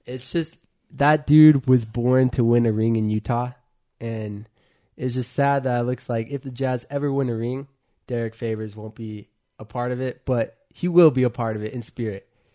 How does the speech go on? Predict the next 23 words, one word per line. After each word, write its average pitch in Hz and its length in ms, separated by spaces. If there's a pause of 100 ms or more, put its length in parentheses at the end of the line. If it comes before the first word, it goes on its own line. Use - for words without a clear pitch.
(200)
because 127 500
he's, 160 300
he's 175 300
been 175 220
here 196 320 (380)
for 147 160
the 135 100
long 131 320
haul. 104 340 (360)
He 175 160
was, 156 200
he 147 120
was 175 160
there 180 200
during 156 280
the 127 80
Ty 139 300
Corbin 139 440
years. 139 380 (600)
He, 170 280
he, 190 580
he 208 300
knows 196 640